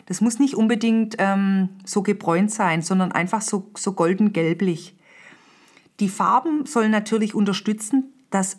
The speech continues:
der Herbsttyp zum Strahlen kommt. Beim Herbsttyp ist es so, man sagt, er ist naturverbunden und leuchtend wie das Laub der Bäume an einem sonnigen Oktobertag.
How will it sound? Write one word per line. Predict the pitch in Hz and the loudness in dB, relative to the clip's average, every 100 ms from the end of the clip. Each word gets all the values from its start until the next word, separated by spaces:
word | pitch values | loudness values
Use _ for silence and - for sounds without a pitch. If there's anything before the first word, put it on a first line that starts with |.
| - | -4
der | 185 | 0
Herbsttyp | 175 180 - 233 214 - | 0 -2 -2 -6 -6 -4
zum | 254 | -4
Strahlen | - - 156 151 160 | -4 -4 -2 -2 -2
kommt. | - 156 - - - _ _ _ - - - - - _ _ _ | -6 -6 -6 -10 -20 _ _ _ -20 -20 -20 -20 -20 _ _ _
Beim | 196 185 | 0 2
Herbsttyp | 233 - 330 | 2 0 -2
ist | 262 240 | -2 -2
es | 226 | 0
so, | 247 | 2
man | 226 | 2
sagt, | 220 226 226 | 2 -2 0
er | 208 | 0
ist | 196 | 2
naturverbunden | 202 196 240 247 285 269 262 254 | 0 0 0 0 0 2 2 2
und | 208 | 4
leuchtend | 175 233 - 233 | 4 2 2 0
wie | 226 | 0
das | 220 190 175 | -2 -4 0
Laub | 160 190 196 | 2 2 0
der | 196 | -4
Bäume | 185 156 180 202 156 147 - _ _ | -2 0 0 0 0 -4 -10 _ _
an | 185 185 | -4 -2
einem | 180 185 | -2 -2
sonnigen | 180 196 202 208 190 | -4 -4 -4 -6 -8
Oktobertag. | 190 - 196 190 196 - 156 - | -8 -8 -6 -6 -6 -8 -8 -10